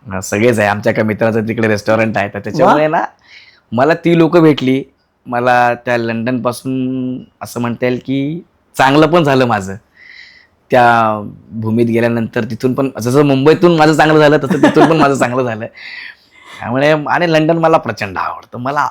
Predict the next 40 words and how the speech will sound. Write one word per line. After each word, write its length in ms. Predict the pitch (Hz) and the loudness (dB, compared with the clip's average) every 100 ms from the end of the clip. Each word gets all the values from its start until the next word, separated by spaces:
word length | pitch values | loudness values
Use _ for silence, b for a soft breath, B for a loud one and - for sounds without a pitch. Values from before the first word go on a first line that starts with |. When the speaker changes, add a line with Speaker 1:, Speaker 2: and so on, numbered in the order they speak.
| - - | -6 -2
Speaker 1:
आवडतं 400 | 120 135 113 92 | 2 2 2 -4
लंडन. 500 | 78 - - _ 123 | -14 -18 -20 _ -4
मला 140 | 170 | -4
माहिती 260 | 151 127 143 | -2 -2 -2
नाही 160 | 110 | -4
का, 260 | - - - - _ _ - | -8 -14 -18 -20 _ _ -2
माझं 280 | 180 208 202 | 2 2 0
प्रचंड 300 | 165 165 175 196 | 0 0 -2 -4
<laughs> 260 | - - | -6 -4
माझं 280 | 190 196 226 | -4 0 0
प्रेम 300 | - - 135 | 0 -2 -4
आहे. 240 | 110 - - | -6 -8 -4
म्हणजे 180 | 180 196 | 2 4
यावर्षी 420 | 185 196 196 208 | 6 4 2 0
मला 320 | 196 196 214 - B B - | 2 2 2 0 B B -2
माझ्या 300 | 143 143 185 | 0 2 2
कामामुळे 440 | 175 180 180 185 | 0 -2 -2 0
जाता 280 | 170 143 160 | 0 0 0
नाही 160 | 165 135 | 0 0
आलंय, 160 | 131 | 0
माझं 200 | 123 123 | -2 -4
थोडंसं 220 | 123 131 | -6 -4
Speaker 2:
हां. 80 | 196 | -4
Speaker 1:
का 300 | 135 127 104 | -2 -2 -2
ना, 100 | 107 | -6
तर 120 | 123 | -6
मी 160 | 170 202 185 | -2 -2 -4
राहुलला 540 | 156 147 135 139 175 185 | -8 -6 -2 -2 -2 -2
सांगितलं 380 | 170 170 180 151 | -2 -4 -4 -4
होतं 160 | 120 | -6
की 140 | 120 131 | -8 -8
मी, 340 | 135 156 160 - b b b b b | -6 -6 -8 -12 b b b b b
अ, 240 | 113 104 104 | -12 -10 -10
तुझ्याकडे 460 | - 117 123 135 | -10 -4 -2 0
येणार 220 | 123 123 120 | 0 0 0
आहे 120 | 123 | -2
दहा 220 | 110 110 | -4 -6
दिवसाकरता 500 | 113 110 110 110 107 | -6 -6 -8 -8 -8
तरी 200 | 104 113 107 | -8 -8 -8
फिरायला, 360 | 101 95 85 | -8 -8 -10